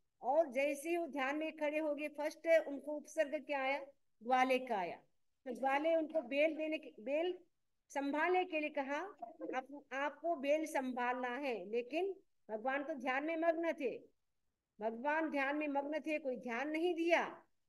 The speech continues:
और घूमते घूमते वापस बेल आ जाते हैं। उनको लगता है ग्वालों को,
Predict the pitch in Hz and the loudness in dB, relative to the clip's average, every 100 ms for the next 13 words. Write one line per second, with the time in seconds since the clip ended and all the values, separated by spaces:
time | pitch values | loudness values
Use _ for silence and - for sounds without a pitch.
0 | _ 226 285 392 359 _ _ _ 185 247 | _ 0 2 2 -2 _ _ _ -4 -2
1 | 311 339 330 285 285 311 269 277 320 311 | 0 0 -2 -4 -6 -4 -4 0 -2 0
2 | 285 285 254 247 247 240 269 277 285 - | 0 4 4 4 0 -2 -4 -6 -8 -14
3 | _ _ _ _ _ _ _ - - 277 | _ _ _ _ _ _ _ -20 -12 -6
4 | 320 330 359 339 339 349 359 370 381 285 | -2 4 6 4 4 2 2 2 -2 -6
5 | - _ _ _ _ 226 254 277 339 349 | -16 _ _ _ _ 0 4 6 4 2
6 | 381 440 | -4 -4